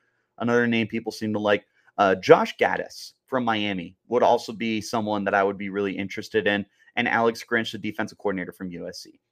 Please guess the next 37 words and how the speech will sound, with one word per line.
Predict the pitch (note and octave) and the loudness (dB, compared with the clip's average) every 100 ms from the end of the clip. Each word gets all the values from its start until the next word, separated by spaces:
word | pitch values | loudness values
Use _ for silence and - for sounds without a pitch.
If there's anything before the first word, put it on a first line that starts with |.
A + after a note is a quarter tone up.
| _ - - _ _ | _ -20 -20 _ _
Jeff | A#2 D#3+ - | 4 4 6
Grimes | C#3+ C#3 C#3 | 4 4 0
from | C#3 A#2+ A2 | -2 0 0
Baylor | F#2+ A2+ G#2+ G#2 | 2 4 4 4
as | F#2 | 0
well, | F#2 D#2+ - - | -2 -4 -6 -6
the | F2+ | 0
offensive | G2 - G2 F#2+ | 0 0 -8 -6
coordinator. | F#2+ F2+ F2 - _ _ _ - | -6 -6 -8 -14 _ _ _ 0
I | |
think | F3 C4+ | 2 2
that | F3+ D3 | 4 4
would | C#3+ | 4
probably | - A2+ G#2 A#2 A#2 A#2+ A#2 G#2 - | 2 0 0 0 -4 -4 -4 -6 -8
round | G2+ A2 A#2 A2 | 0 2 2 2
out | G#2 A2 - - _ _ | 4 4 2 -4 _ _
my | G#2 A2+ A2 G#2 F#2+ | -2 2 2 2 -2
most | A2+ A2 - | -4 -4 -6
realistic | A2 A2 F#2+ G2 - A#2 F#2+ | -10 -8 -2 -4 -2 -6 -2
options. | A2 A2 A#2+ A2+ | -4 -4 -6 -6
Obviously, | - A#2 B2 - A#2+ | -4 -2 -4 -2 0
everyone | A2 A2+ A2 | 0 0 -2
knows | G2+ G2 G2 | -2 -2 -2
I'm | G2 | -8
a | |
huge | F#2 - G2+ G2 | -10 -10 -10 -6
Matt | G2+ G2+ G2 | -2 -2 -2
Rhule | G2 F#2+ | -4 0
guy. | F#2+ F#2+ F#2 - _ - | 4 4 2 -2 _ -8
I'm | G#2+ | 0
also | G#2 - A2 | 0 0 -2
a | |
big | G2+ G#2+ F#2+ - | 2 2 2 0
Bill | G2+ G#2 | 2 2
O'Brien | G2+ G#2 G2 G2 F#2+ | 2 2 0 0 0
guy. | F#2+ F#2+ F#2+ F#2 _ _ _ | 4 6 4 2 _ _ _
And, | G#2+ G#2 G2 F#2+ F#2+ | -4 0 0 -2 -4